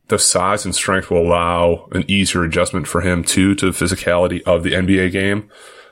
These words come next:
Uh, both with the, with the defensive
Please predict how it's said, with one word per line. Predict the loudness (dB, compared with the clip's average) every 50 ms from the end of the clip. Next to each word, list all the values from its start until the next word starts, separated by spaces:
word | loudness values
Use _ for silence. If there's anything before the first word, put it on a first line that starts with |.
| _ _ _ -2
Uh, | 0 2 2 2 2 0 0 -2 -4 -6 -12 _ _ _
both | 2 4 4 4 2 0
with | -4 -6 -2
the, | 2 2 4 4 4 2 2
with | -2 -2 -2
the | -2 -2
defensive | -2 -4 -2 -2 -2 0 0 2 2 2 0 -2 -6 -12